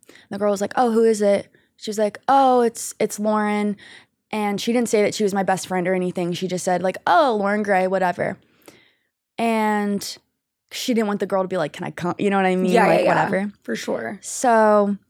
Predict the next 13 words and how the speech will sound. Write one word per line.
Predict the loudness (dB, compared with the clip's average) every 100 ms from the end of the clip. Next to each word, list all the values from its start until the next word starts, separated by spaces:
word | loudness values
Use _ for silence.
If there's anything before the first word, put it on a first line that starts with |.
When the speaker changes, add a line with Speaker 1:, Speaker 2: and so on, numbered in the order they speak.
| _ _ _ _
Speaker 1:
she | -16 -14 -10 -10
says, | -6 -4 -4 -6 -2
"Oh, | 2 2 2
wasn't | 0 -2 -2
she | -2 0
dating | 2 2 0 -2 -6 -10 _ _ -6
da | 0
da | 2
da?" | 2 0 -4 _ _ _ -8
And | -8 -4
Brooke | -6 -6
was | -6
like | -6